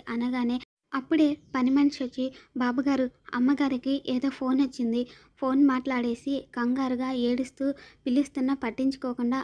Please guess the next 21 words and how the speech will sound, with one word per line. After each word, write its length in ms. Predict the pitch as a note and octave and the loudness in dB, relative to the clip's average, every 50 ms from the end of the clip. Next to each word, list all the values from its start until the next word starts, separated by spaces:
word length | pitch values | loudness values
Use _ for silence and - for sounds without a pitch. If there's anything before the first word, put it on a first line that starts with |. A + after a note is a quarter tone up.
| - - | -4 -4
అలా 160 | B3 B3 B3 | 0 0 0
వెళ్ళిపోయారు 540 | B3 A#3 A3+ A3+ A#3+ B3 D4 C#4 C4+ C4+ C4 | 0 0 0 -2 -2 -2 -2 0 -2 -2 -2
బాబుగారు" 540 | B3+ B3 A3+ A3 B3 A#3+ B3+ B3 A#3+ A#3+ A#3+ A#3+ - | -2 -2 -2 -2 -2 -2 -2 0 0 0 -2 -2 -2
అని 120 | C4 B3 B3 | -2 -2 -2
చెప్పేసి 460 | - A#3 A#3 - A#3 A#3 - - A#3 A#3+ | -2 -6 -6 -6 -8 -8 -6 -4 -6 -6
చెప్తుంది. 480 | A#3+ - A3+ A3 - - A3+ A3 A3 A3+ - - - - - - - C#4+ | -6 -6 -8 -8 -8 -6 -4 -4 -4 -4 -6 -10 -18 -20 -20 -12 -6 -2
తర్వాతేమో 580 | C4+ C4+ C#4+ D#4 D#4 D#4 C#4 B3+ B3 B3+ C4 B3 | 0 2 4 4 4 4 2 2 2 2 0 0
గగను 460 | A#3 A#3 A3 A3 A#3 B3+ B3+ B3 A#3+ B3 - - | -2 -4 -4 -4 -2 -2 0 0 0 -2 -4 -6
ఇక 180 | B3 B3+ B3 - A#3+ B3 - - - | -8 -6 -6 -6 -6 -6 -8 -10 -10
శారద 480 | - - D4+ C4+ C4 C#4+ D#4+ D#4 D4+ C4+ C#4 C#4 - B3 | -2 2 4 4 6 4 4 4 2 0 0 -2 -4 -4
గతంలో 440 | C4 B3+ - D4+ C#4+ C#4 C4+ C#4 C4+ | -4 -2 2 4 4 4 4 4 2
కృష్ణప్రసాద్ని 880 | C4+ - C4 B3 B3+ - D#4 D4+ - C#4+ C4+ - C4 B3+ - B3+ B3+ B3+ | 0 -2 -2 -2 0 0 0 0 0 -2 -4 -4 -4 -2 -2 -2 -2 -2
గుడిలో 380 | - - B3 C4 C4+ C#4 D4 D4 | -2 0 0 2 2 2 0 0
కలిసిన 420 | - C4 B3 B3+ B3+ - C#4+ C#4+ | -2 -2 -4 -2 0 0 0 0
విషయాన్ని 460 | C4+ B3 B3 - C4 B3+ B3 B3 B3+ B3 | 0 0 -2 -4 -4 -2 -2 -2 -2 -2
గుర్తు 300 | - B3 A#3+ - - D4+ | -2 -4 -4 -4 -4 -4
చేసుకొని 560 | - - C4 B3 - - - A#3+ A#3+ A#3+ B3 B3 - - - - - - - A#3+ | -4 -2 -4 -6 -6 -8 -6 -2 0 0 0 -2 -4 -10 -16 -18 -18 -6 0 2
గుడికి 280 | C#4 C4 D4+ D#4 E4 | 4 4 4 4 2
వెళ్ళాలి 420 | D4+ C#4 C4 C4 C4 C4 B3+ C4+ C4 | 2 2 0 0 0 0 0 -2 -2
అని 200 | - C#4 C4+ C4 C4 | -2 -4 -4 -2 -2
చెప్పేసి 400 | B3 A#3+ - B3+ B3 - B3+ | -4 -4 -4 -4 -4 -2 -2